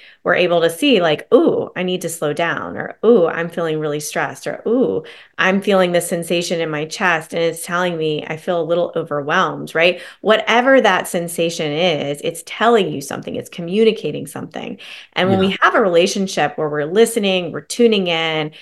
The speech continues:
Speaker 1: we hear it, we see it, we feel it, and then we can give our body what it needs, that sensation moves, right? And it's that idea of being able to actually tune into our feelings and not ignore or repress it. When we actually sit with the sensation,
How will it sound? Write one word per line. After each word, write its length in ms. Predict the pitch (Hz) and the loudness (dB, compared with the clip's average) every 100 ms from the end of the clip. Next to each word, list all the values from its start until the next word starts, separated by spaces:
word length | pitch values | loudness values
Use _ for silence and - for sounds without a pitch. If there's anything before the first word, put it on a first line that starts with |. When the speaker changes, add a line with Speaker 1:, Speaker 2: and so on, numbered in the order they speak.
| - _ | -20 _
Speaker 1:
we 80 | 156 | -10
hear 360 | 156 226 233 214 | -4 4 6 8
it, 220 | 208 - | 6 4
we 80 | 165 | -4
see 320 | - 208 190 | -6 2 6
it, 200 | 180 - | 4 2
we 100 | 156 | -6
feel 300 | 160 185 175 | 0 4 6
it, 280 | 170 156 - - _ _ | 6 4 -2 -20 _ _
and 120 | 175 196 | 0 2
then 120 | 208 | 2
we 80 | 202 | 0
can 200 | 190 175 | -2 2
give 200 | 190 180 | 4 4
our 100 | 165 | 4
body 240 | 160 156 | 2 0
what 180 | 147 143 | -2 -2
it 120 | - | 0
needs, 520 | 226 330 240 185 165 - _ _ _ - | 2 4 4 2 -2 -8 _ _ _ 0
that 180 | 226 | 0
sensation 580 | 226 330 320 269 277 226 | 2 -2 2 2 4 2
moves, 520 | 202 202 - - - | 2 0 -2 -6 -6
right? 180 | 175 185 | 2 4
And 80 | 185 | 4
it's 140 | 196 | 2
that 160 | 190 180 | 2 2
idea 600 | 185 196 196 196 202 180 | 2 0 0 2 4 4
of 120 | 160 | 2
being 180 | 185 180 | 0 2
able 360 | 170 165 165 165 | 2 2 0 -2
to 220 | - 165 | -6 -4
actually 500 | 156 160 - 160 160 | -2 -4 -6 -6 -6
tune 260 | 156 175 170 | -4 -4 -4
into 260 | 165 - | -4 -6
our 140 | 147 147 | -6 -8
feelings 540 | - 185 196 170 156 | -4 0 2 0 0
and 100 | 156 | -2
not 180 | 151 147 | -2 -2
ignore 440 | 147 151 156 156 | -2 -2 -2 -2
or 100 | 143 | -2
repress 460 | 139 143 - 269 359 | -4 -8 -2 -2 0
it. 240 | 139 139 - - - _ _ | 0 0 -4 -16 -20 _ _
When 400 | 190 185 233 285 | -2 4 6 6
we 120 | 285 | 4
actually 360 | - 208 - 180 | 2 0 -2 -2
sit 420 | - - 196 - | -2 0 0 2
with 140 | 190 190 | -2 -2
the 80 | |
sensation, 1040 | 165 160 143 - 208 254 - 143 139 139 | -4 -4 -6 0 2 2 0 -4 -4 -6